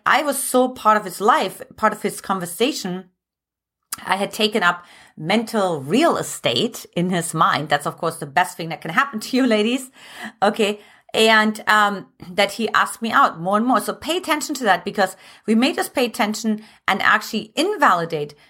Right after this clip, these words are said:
when he asks you out during the week and maybe even take it as an offense. Number four, he lightly teases you.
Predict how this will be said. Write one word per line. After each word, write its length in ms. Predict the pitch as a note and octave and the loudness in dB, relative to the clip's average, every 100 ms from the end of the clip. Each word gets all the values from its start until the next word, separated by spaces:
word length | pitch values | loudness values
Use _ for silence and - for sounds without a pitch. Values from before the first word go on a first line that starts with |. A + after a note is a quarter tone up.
| _ | _
when 120 | F#3 | -2
he 140 | G3 - | 0 0
asks 280 | - F3 - | 0 0 -2
you 60 | - | -2
out 160 | E3 | -2
during 200 | E3+ E3 | -2 -6
the 100 | D#3 | -4
week 200 | D#3+ A3+ G3+ | -2 -4 -4
and 180 | F#3+ G#3+ | -2 0
maybe 220 | C#4+ D#4+ | 0 -2
even 180 | F4 D#4+ | -4 -6
take 240 | A3 G3+ | -8 -8
it 80 | G#3 | -4
as 180 | E3 E3+ | -2 -2
an 80 | F3 | -8
offense. 580 | - - E3+ - - - _ _ _ _ _ _ _ - | -10 -4 -4 -6 -16 -18 _ _ _ _ _ _ _ -4
Number 360 | A3 F#4+ G#4+ - | 2 4 4 2
four, 640 | - D4 A#3 F#3+ G#3 B3+ _ _ _ _ - | -2 0 4 4 4 -2 _ _ _ _ -14
he 160 | G#3+ C4+ | -6 -4
lightly 500 | B3+ C#4 E4+ - D#4 | 2 2 2 -4 -8
teases 560 | C4 - A#3+ A3 A3+ F3 | -8 -8 -6 -6 -8 -6
you. 240 | D3+ | -6